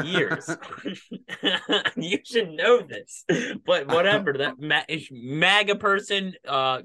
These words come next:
Speaker 1: denied the election. Like, she was all in the maga train, right?
Speaker 2: Yeah.
Speaker 1: And, uh, but she, her rhetoric was,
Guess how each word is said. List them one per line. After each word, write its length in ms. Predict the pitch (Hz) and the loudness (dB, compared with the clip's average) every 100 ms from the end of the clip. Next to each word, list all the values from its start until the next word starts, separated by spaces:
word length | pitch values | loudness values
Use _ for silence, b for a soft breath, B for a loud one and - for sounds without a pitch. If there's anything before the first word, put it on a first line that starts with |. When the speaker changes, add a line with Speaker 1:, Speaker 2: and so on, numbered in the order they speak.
| 143 | -4
Speaker 1:
denied 460 | 151 147 175 202 196 | -4 0 2 0 0
the 100 | 190 | -4
election. 580 | 175 175 170 - 165 | -2 -4 -4 -8 -8
Like, 180 | 151 143 | -8 -10
she 160 | - 196 | -8 -6
was 160 | 151 | -6
all 360 | - 165 175 170 | 0 2 4 2
in 100 | 160 | 0
the 80 | 147 | -2
maga 300 | 143 127 110 | -2 -2 -6
train, 300 | - 104 98 | -12 -12 -8
right? 280 | 113 131 - 90 B B B | -4 -6 -8 -18 B B B
Speaker 2:
Yeah. 60 | - | -4
Speaker 1:
And, 500 | 143 135 135 139 131 - _ _ _ - | 0 0 0 -2 -8 -18 _ _ _ 2
uh, 200 | 139 135 | 4 4
but 180 | 147 139 | 0 -4
she, 240 | - 147 | -8 -8
her 320 | - 190 240 214 | 0 4 4 2
rhetoric 560 | 135 226 254 175 165 | 0 0 0 0 -2
was, 240 | 156 160 | 0 -2